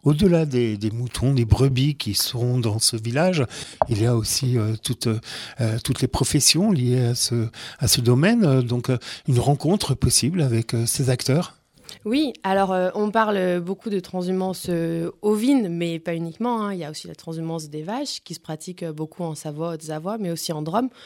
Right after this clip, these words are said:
Speaker 2: On a des alpages, euh, mixtes, ovins, bovins, équins. Euh,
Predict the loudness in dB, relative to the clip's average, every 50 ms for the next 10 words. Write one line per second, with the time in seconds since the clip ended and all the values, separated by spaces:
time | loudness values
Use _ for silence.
0 | -20 -20 _ -6 -4 -4 -4 -2 0 0 2 2 2 0 0 0 0 0 0 0
1 | 0 -2 -2 0 0 -2 -2 -4 -4 -6 -4 -2 0 0 0 0 -4 -4 -6 -6
2 | -4 0 0 0 2 2 2 2 2 2 2 0 -2 -2 -2 -4 -2 -2 -4 -4
3 | -2 -2 -4 -4 -4 -6 -6 -6 -6 -6 -6 -6 -6 _ _ _ -20 -20 -20 -20
4 | -20 -20 -20 _ -20 _ -6 -6 -6 -4 -2 -2 -2 -2 -2